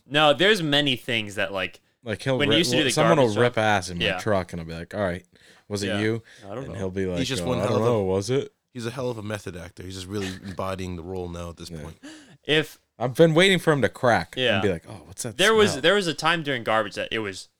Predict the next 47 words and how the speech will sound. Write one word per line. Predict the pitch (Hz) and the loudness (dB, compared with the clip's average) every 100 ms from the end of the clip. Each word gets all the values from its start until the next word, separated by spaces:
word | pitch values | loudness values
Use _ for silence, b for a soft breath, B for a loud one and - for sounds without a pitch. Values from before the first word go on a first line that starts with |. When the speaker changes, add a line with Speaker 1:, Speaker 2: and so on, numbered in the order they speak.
| _ - | _ -2
Speaker 1:
I | 123 | 0
mean, | 113 98 - - | 0 -4 -10 -6
a | 120 | -4
ten | - 147 131 | -2 0 0
out | 113 | 0
of | |
ten | - 113 98 - _ - | -2 -4 -6 -14 _ -8
most | 123 110 | -6 -6
disgusting | 113 - 110 - 101 | -8 -4 -6 -6 -14
smells | - 95 95 | -10 -10 -10
I've | |
ever | 92 90 92 _ _ | -10 -12 -16 _ _
smelled, | - 117 95 - | -10 -6 -4 -4
and | 113 98 | -6 -6
he | 113 | -6
did | 107 113 | -6 -4
not | 107 101 107 | -2 -2 -4
even | 101 90 | -6 -8
flinch. | - 98 90 - _ _ _ | -12 -12 -12 -18 _ _ _
Nose | 123 127 123 | 0 0 0
didn't | 127 120 | -4 -4
even | 113 | -6
pucker. | 101 127 117 90 - _ _ | -10 -10 -10 -12 -16 _ _
Nothing. | 127 117 90 90 _ _ _ | -8 -8 -10 -16 _ _ _
Speaker 3:
When | 123 127 | -8 -4
we | 170 | -2
were | |
doing | 180 165 113 | -4 -6 -6
garbage, | 107 107 101 | -6 -6 -6
the | 117 | -6
smells | - 139 165 156 | -6 -4 -4 -4
really | 147 131 | -4 -2
never | 127 110 | -4 -4
got | 101 104 | -6 -6
me. | 92 | -6
It | 87 | -6
was | |
just | 110 | 0
Speaker 1:
No, | 147 | 2
Speaker 3:
the | 139 | 4
Speaker 1:
no, | 120 | 4
no. | |
Speaker 3:
maggots. | 113 107 | 2 2
Speaker 1:
There | 123 147 | 4 4
was | 139 | 2
one | 113 123 123 113 | 0 0 0 0
day | 101 90 90 | -2 -2 -6